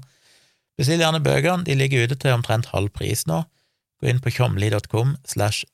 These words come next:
bestill, så finner dere bestillingsskjema der. Da får dere signerte bøker i posten. Og vil dere at jeg skal signere boken til en spesiell person som skal få den i gave, så skriv det i kommentarfeltet i bestillingen, så jeg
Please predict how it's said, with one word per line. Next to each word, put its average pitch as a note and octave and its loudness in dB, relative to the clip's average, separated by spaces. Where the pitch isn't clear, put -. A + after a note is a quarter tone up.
bestill, A#2 -2
så - -8
finner A2 -2
dere G#2+ -4
bestillingsskjema G#2+ -2
der. C3 0
Da F#3+ -4
får C#3+ 0
dere B2 0
signerte A2 -2
bøker F#2+ -2
i F#2 -6
posten. G2 -8
Og A#2 -6
vil A#2 0
dere A#2 0
at G#2 -4
jeg G2+ -2
skal G#2 -4
signere G#2 -2
boken G2 -4
til G2 -6
en F#2 -6
spesiell G#2 -2
person C3+ -2
som A#2 -6
skal A2 -8
få A2 -2
den G#2 0
i - -6
gave, G#2 0
så D3 -6
skriv G#2 -4
det F#2 -2
i F#2+ -4
kommentarfeltet G2+ -6
i - -6
bestillingen, - -8
så - -8
jeg A2 -8